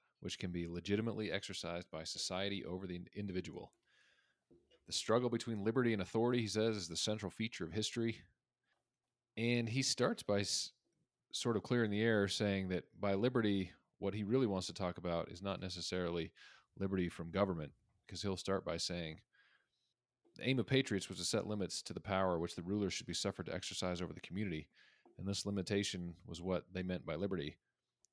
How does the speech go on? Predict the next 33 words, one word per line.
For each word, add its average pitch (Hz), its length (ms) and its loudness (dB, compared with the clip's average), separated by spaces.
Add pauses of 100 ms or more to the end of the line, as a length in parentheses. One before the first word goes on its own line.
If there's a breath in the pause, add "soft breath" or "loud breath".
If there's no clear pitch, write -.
(120)
It - 20 -12
was 95 100 -2
attempted 104 340 0
in 85 80 -4
two 131 160 2
ways, 92 340 4
first 107 300 0
by 92 140 2
obtaining 92 440 -2
recognition 90 560 -4
of 78 100 -8
certain 82 280 -4
immunities, 92 600 -4 (140)
called 87 240 -4
political 90 320 -6
liberties 87 320 -2
or 78 60 -4
rights, 85 420 -4 (540 soft breath)
which 95 160 -8
was 90 140 -4
to - 80 -10
be 87 100 -4
regarded 87 480 0
as 82 300 -2
a 85 80 -10
breach 90 320 -4
of 82 100 -16
duty 87 280 -2
in 85 60 -4
the 82 80 -8
ruler 90 480 0
to 87 120 -6
infringe. 92 560 -4